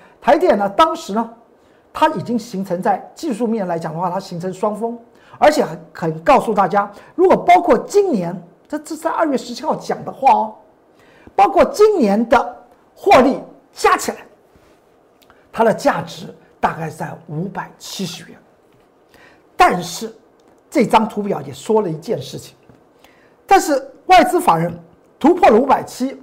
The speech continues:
也就是说它不具有所谓的价值投-，投资的效益，那么就属于所谓的技术清算，或是称为主力炒作。但外资来讲的话，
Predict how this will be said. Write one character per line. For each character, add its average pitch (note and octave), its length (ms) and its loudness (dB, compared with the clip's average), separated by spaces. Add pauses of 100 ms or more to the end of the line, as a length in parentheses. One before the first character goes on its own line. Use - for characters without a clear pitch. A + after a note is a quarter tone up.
也 D#3 140 -6
就 G#3 140 2
是 F#3+ 40 -6
说 A3 240 0
它 A#3+ 140 -2
不 - 240 -4
具 G4 280 -2
有 - 140 0 (400)
所 - 200 -8
谓 G3+ 120 2
的 E3 120 -2
价 G#3 260 -6
值 D3 160 -10
投-， D#3+ 320 -6 (220)
投 F3 140 -4
资 F#3 200 -8
的 F#3 100 -4
效 A3 300 0
益， G#3 180 -6 (400)
那 A#3 140 0
么 F#3 80 -2
就 G3 180 0
属 D3 280 -8
于 F#3+ 120 -4
所 D#3 200 -8
谓 F#3 100 -4
的 E3 180 -4 (360)
技 - 180 -2
术 F#3 140 -4
清 A#3 240 -4
算， A#3 200 0 (220)
或 G#3+ 160 4
是 F#3 180 -4
称 G#3 200 -6
为 G3+ 160 -4 (160)
主 F#3 240 -4
力 C#4+ 120 4
炒 E3+ 220 -6
作。 - 260 -4 (240)
但 F#4+ 220 -2
外 G4+ 160 8
资 E4+ 160 0
来 D4+ 140 6
讲 A3 160 0
的 A3+ 40 -4
话， A#3+ 300 2